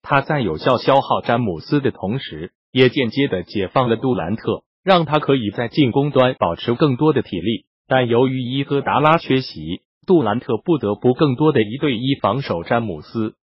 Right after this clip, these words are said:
很显然，杜兰特很难在攻防两端找到平衡点，在防守詹姆斯的同时，他进攻端受到了很大的影响。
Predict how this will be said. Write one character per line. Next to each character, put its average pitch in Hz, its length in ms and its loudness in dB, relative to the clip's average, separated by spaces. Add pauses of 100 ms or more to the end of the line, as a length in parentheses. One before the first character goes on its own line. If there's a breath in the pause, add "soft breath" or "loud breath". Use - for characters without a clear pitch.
(120)
很 156 240 4
显 95 240 2
然， 87 300 -2 (240)
杜 170 160 4
兰 107 180 0
特 131 240 4
很 95 220 -4
难 92 220 -2
在 120 180 0
攻 156 240 -2
防 120 200 2
两 82 240 2
端 120 300 2
找 82 160 -6
到 98 160 0
平 117 240 -8
衡 113 220 -4
点， - 220 -10 (260)
在 117 200 2
防 110 280 0
守 87 240 -2
詹 120 220 0
姆 90 180 -4
斯 147 220 -2
的 123 100 4
同 104 280 -6
时， - 340 -12 (200)
他 165 160 2
进 156 260 -2
攻 156 200 0
端 151 180 0
受 151 240 2
到 139 120 2
了 101 180 0
很 78 240 -4
大 131 220 -2
的 92 100 -4
影 92 240 -6
响。 - 240 -10